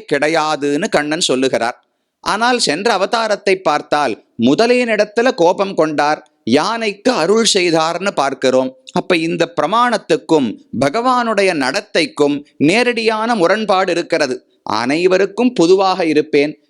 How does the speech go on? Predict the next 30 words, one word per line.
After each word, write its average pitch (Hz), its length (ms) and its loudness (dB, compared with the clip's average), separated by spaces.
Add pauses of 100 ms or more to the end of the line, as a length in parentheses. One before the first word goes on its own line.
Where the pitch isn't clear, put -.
நான் 156 340 0
யாரையும் 185 600 -2
விரும்புவதும் 185 640 2
இல்லை, 185 300 2
வெறுப்பதும் 196 640 2
இல்லை 170 300 2
என்பது 170 320 -2
உண்மையாக 185 520 -2
இருந்தால் 131 500 0 (300)
முதலையும் 190 680 2 (100)
பகவான் 160 520 0
கொன்றிருக்க 190 560 0
கூடாது, 151 460 0 (220)
வந்து 151 420 0
தட்டி - 300 -2
கொடுத்து 190 320 0
"இப்படியெல்லாம் 175 520 0
பண்ணக்கூடாது, 185 680 0
யானையின் 196 520 0
காலை 185 420 -2
விட்டுவிடுன்னு" 185 640 2
உபதேசம் 185 420 0
பண்ணியிருக்க 156 400 0
வேண்டும். 139 380 0 (200)
சரின்னு 247 440 0
முதலையும் 226 480 0
திருந்தி 247 500 4
மாறி 196 300 0
இருக்க 175 320 -2
வேண்டும். 139 420 0